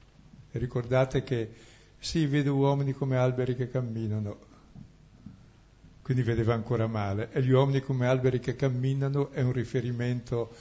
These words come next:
al, all'apologo di Jotan, quando gli alberi erano in cammino per scegliere il re.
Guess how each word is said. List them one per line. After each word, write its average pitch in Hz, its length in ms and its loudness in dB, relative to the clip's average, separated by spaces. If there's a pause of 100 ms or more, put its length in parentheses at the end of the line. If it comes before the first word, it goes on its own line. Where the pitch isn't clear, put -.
(580)
al, 101 840 -4 (760)
all'apologo 113 520 0
di 113 140 -4
Jotan, 123 720 -2
quando 117 280 -4
gli 113 140 -4
alberi 117 500 -4 (480)
erano 117 280 -2
in 110 100 -6
cammino 117 440 -2
per 110 180 -4
scegliere 107 480 -2
il 101 120 -6
re. 101 300 -8